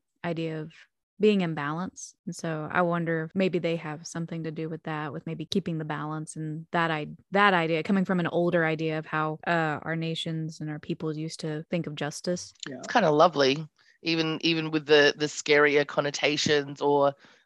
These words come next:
Speaker 3: arriving at times of great stress and great sadness around a suicide.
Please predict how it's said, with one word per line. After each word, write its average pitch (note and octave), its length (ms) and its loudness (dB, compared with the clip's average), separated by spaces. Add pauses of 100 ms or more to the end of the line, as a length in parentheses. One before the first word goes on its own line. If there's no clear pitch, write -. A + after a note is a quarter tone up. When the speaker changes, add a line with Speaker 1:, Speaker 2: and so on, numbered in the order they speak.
Speaker 3:
arriving C#3+ 540 6
at - 120 -6
times C#3 380 0
of C3+ 120 -8
great C#3 240 -4
stress - 380 -2
and C#3 100 -10
great C3 200 -2
sadness C#3 500 0
around C3 340 -2 (340)
a C3+ 60 2
suicide. D#3+ 720 4